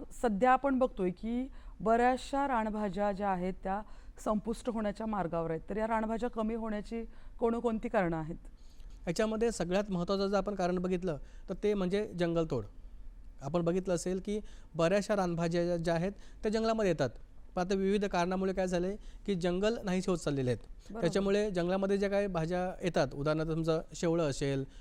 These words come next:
Speaker 2: किंवा कोळी भाजी असेल किंवा बाकी जे भाज्या जंगलामध्ये येतात, त्याचे बरेचसे जंगलतोडीमुळे काय झालंय की पुनर्जीवन जे, पुनरुत्पादन जे आहे ते होतच नाही. त्याच्यामुळे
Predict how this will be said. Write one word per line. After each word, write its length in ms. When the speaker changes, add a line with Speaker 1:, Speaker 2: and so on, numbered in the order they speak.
Speaker 2:
किंवा 260
कोळी 460
भाजी 220
असेल 400
किंवा 140
बाकी 320
जे 280
भाज्या 280
जंगलामध्ये 400
येतात, 160
त्याचे 160
बरेचसे 580
जंगलतोडीमुळे 580
काय 140
झालंय 280
की 560
पुनर्जीवन 880
जे, 100
पुनरुत्पादन 640
जे 80
आहे 140
ते 280
होतच 240
नाही. 140
त्याच्यामुळे 420